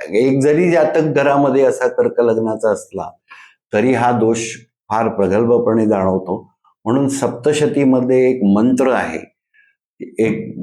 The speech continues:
मंत्र असा आहे की, "सर्वाबाधासु घोरासु वेदनाभ्यर्थितो पिवा, स्मरण ममैतच्चरितम नरो मुच्चैत्य संकटात." या मंत्राचं पल्लव लावून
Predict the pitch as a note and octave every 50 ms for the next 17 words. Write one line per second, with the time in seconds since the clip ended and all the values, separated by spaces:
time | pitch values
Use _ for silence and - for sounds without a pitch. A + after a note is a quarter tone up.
0 | G#2 G#2 G#2+ A#2 A#2 A#2 C3 C3 C#3 C3+ B2+ A#2+ - C3 B2 A#2 A#2 B2 A#2 A#2
1 | A#2+ C3 C3 B2+ C3 - A#2+ A#2 B2 C3+ D3 C#3+ D3 C#3 B2+ A#2+ A#2 A2 A2 G#2+
2 | A2+ B2 A#2+ - - B2 A#2+ A2+ G2+ - - E2+ G2 G#2 A#2+ B2 A#2+ - - -
3 | G#2 F#2+ - - - _ _ _ _ _ _ _ _ _ _ _ - F2 F#2 A2
4 | B2+ A#2 C#3 C#3 D3 C#3+ C#3+ C3+ A#2 - F#2+ G#2+ A#2 A2+ B2 C3+ C3 C3+ C3+ C3
5 | A#2+ - - G#2+ F#2+ F#2 E2 - - - - _ _ _ _ _ _ _ _ -
6 | - - - A#2 B2+ C3 E3+ F3 E3+ E3 D#3+ D#3 D3 D3+ D3+ D3 C#3 - - C#3+
7 | B2+ C3 - - A#2+ G#2+ G#2 G#2 G#2 - B2+ C3+ D#3+ D#3 - - - - G2 G2+
8 | G#2+ A2+ B2 C#3 D#3 D#3+ D#3 D3+ D3 C3+ - - - - C3 C3 B2 - B2+ B2
9 | - A#2 A2 G#2 - - F#2 - - - - - _ _ _ _ _ _ _ _
10 | _ - F#2+ A2 B2+ C#3+ D3+ D#3 C#3+ C3+ C3+ B2 B2+ B2 B2+ A#2+ A#2 A#2+ - -
11 | B2+ A#2+ - - - - G#2 A2 A#2 B2 C3+ C3 C3 B2 A2+ G2+ F#2+ F#2 F#2+ G2+